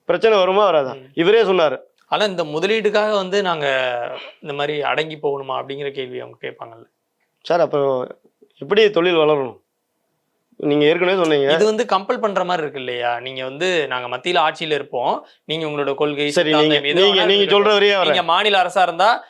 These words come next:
Speaker 2: எங்களை வந்து நீங்க இணக்கமா தான் போகணும், எங்களை வந்து நீங்க அனுசரிச்சு போகணும்."
Speaker 1: சார்,
Speaker 2: அப்பதான் உங்களுக்கு
Speaker 1: இல்ல, இல்ல,
Speaker 2: முதலீடு வரும்.
Speaker 1: அப்படி இல்ல, நான் சொல்றேன், நீங்க, நீங்க சொல்ற மாதிரியா வரேன். அதானி அம்பானிகள் வந்து மோடி தான் வளர்த்தாரு நீங்க.
Speaker 2: ம்.
Speaker 1: இப்ப அவங்க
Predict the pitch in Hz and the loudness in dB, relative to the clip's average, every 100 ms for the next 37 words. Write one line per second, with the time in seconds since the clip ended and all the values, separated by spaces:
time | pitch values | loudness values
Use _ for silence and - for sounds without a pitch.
0 | _ 165 160 160 156 185 180 156 147 139 | _ -4 0 2 0 -2 -2 0 0 2
1 | 135 147 160 156 156 147 131 123 123 147 | -2 -2 -2 0 -2 -2 -4 -4 -6 -8
2 | 151 151 139 151 156 131 139 151 143 - | -4 -2 -2 -4 -4 -4 -4 -4 -6 -8
3 | 127 127 175 - 294 269 196 170 226 185 | -8 -2 0 2 2 2 0 2 2 2
4 | 139 131 127 - 131 190 139 123 135 180 | 0 -4 -8 -12 -6 -6 -4 -2 -2 0
5 | 185 175 170 190 175 160 175 170 170 175 | 0 0 0 0 0 0 0 0 0 0
6 | 175 175 147 127 - _ _ _ _ _ | 0 2 0 -2 -8 _ _ _ _ _
7 | - 160 196 214 208 185 185 180 170 160 | -6 0 2 4 2 2 2 2 2 2
8 | 170 208 190 156 139 131 151 170 185 170 | 4 4 4 4 2 -2 0 2 2 2
9 | 175 151 156 151 127 123 117 139 - 139 | 4 2 2 0 -2 -8 -12 -18 -20 -20
10 | 123 143 _ 160 160 170 160 156 | -20 _ _ -4 2 2 2 2